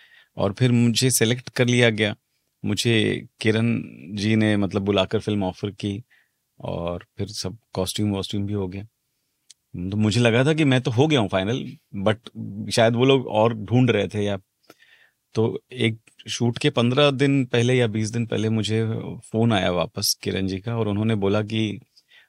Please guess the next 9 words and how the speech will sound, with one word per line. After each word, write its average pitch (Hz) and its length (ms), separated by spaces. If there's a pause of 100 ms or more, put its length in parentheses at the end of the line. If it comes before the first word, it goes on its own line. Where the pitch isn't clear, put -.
(100)
अ, - 600
"शारिब, 98 460
हम, 98 260 (300)
we 90 220
were 95 160
going 104 260
through 113 220
your 104 120
tape, 104 280